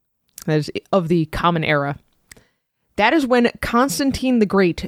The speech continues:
began his reign, when his father, the Tetrarch Constantinus the First,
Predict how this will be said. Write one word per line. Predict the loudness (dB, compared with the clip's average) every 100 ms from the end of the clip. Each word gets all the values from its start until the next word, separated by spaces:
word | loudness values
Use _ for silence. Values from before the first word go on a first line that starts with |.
| -2
began | -2 0 0 0
his | 0 0
reign, | 0 0 0 -2 -6 -8 _
when | 0 0
his | 0 -2
father, | 2 2 2 2
the | 0
Tetrarch | 0 -2 0 0 -2 -12
Constantinus | -2 -2 0 -2 -2 0 0 -2
the | -10
First, | -2 -4 -2